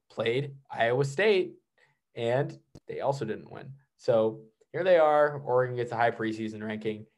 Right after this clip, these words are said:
They squeak past Fresno State by seven last week. Fresno is actually pretty good. Uh, shout out to Kalen DeBoer, former Indiana offensive coordinator. He's got the Bulldogs rolling. I think they've got a, a good team out there in the Mountain West this year.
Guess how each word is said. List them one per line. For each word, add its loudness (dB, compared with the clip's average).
They -16
squeak -4
past 4
Fresno -4
State -2
by -6
seven -6
last -6
week. -8
Fresno 2
is 0
actually 0
pretty -2
good. -4
Uh, 2
shout 2
out 0
to -8
Kalen 0
DeBoer, 0
former -4
Indiana -2
offensive -4
coordinator. -2
He's -12
got -4
the -16
Bulldogs 0
rolling. 0
I -2
think -6
they've -4
got -2
a, -8
a -8
good -4
team -4
out -2
there -2
in -8
the -10
Mountain -4
West -6
this -14
year. -6